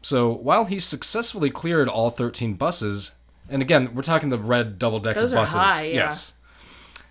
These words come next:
Speaker 1: He crashed when he hit the landing ramp at an
Speaker 2: Ugh.
Speaker 1: odd angle, causing him to lose control and suffered
Speaker 2: Yeah.
Speaker 1: what was thought to be career-ending injuries
Speaker 2: Oh,
Speaker 1: at
Speaker 2: no.
Speaker 1: the time.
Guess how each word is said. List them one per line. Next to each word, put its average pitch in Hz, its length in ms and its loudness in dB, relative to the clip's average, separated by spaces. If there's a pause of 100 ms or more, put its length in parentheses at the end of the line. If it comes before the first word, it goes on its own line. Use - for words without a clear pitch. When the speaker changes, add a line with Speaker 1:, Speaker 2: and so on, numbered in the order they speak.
(140)
Speaker 1:
He - 140 -8
crashed 220 440 4
when 180 100 2
he 143 80 6
hit 139 140 0
the 131 60 -4
landing 139 400 2
ramp 107 360 2
at 208 80 0
an 233 180 4
Speaker 2:
Ugh. 151 80 -10
Speaker 1:
odd 165 240 4
angle, 110 380 2
causing 151 360 -2
him 131 140 2
to 113 60 0
lose 127 320 2
control 110 540 0
and 107 140 -4
suffered 135 340 0
Speaker 2:
Yeah. 107 60 -6
Speaker 1:
what 113 80 -8
was 113 140 -6
thought 131 220 -2
to 123 60 -8
be 110 160 -4
career-ending 104 640 -4
injuries 95 460 -6
Speaker 2:
Oh, 104 100 -6
Speaker 1:
at 101 160 -2
Speaker 2:
no. 95 60 -8
Speaker 1:
the 95 40 -8
time. 90 460 -4